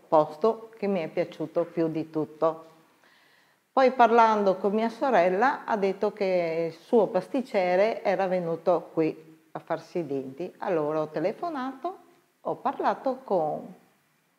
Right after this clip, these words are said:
con le ragazze e sono venuta su con lui. Io cominciavo a perdere i denti continuamente per una malattia. Qui sono arrivata,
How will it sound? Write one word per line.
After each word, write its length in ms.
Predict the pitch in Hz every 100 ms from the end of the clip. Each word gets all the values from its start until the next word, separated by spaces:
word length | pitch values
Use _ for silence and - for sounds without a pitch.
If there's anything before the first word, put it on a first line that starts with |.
| _ _ _ _ _ _ _ _
con 160 | 165
le 100 | 156
ragazze 640 | 202 349 302 330 - 359 370
e 100 | 359
sono 240 | - 285 269
venuta 400 | 202 170 175 185
su 320 | - 160 160
con 200 | 175 160
lui. 600 | 156 151 165 170 - - _ _ _ _ _ _ _ _ _ _
Io 160 | - 269
cominciavo 440 | 269 247 220 175
a 40 | 180
perdere 380 | 170 165 165 165
i 100 | 151
denti 680 | 175 175 170 175 175 175 -
continuamente 1120 | 175 160 170 185 175 160 160 165 185 185 - - _ _
per 180 | 160 160
una 200 | 160 156
malattia. 640 | 160 160 147 131 139 131 - _ _ _ _ _ _ _ _ _ _ _ _ -
Qui 480 | 330 339 - - -
sono 300 | - 180 180
arrivata, 640 | 208 180 156 156 220 254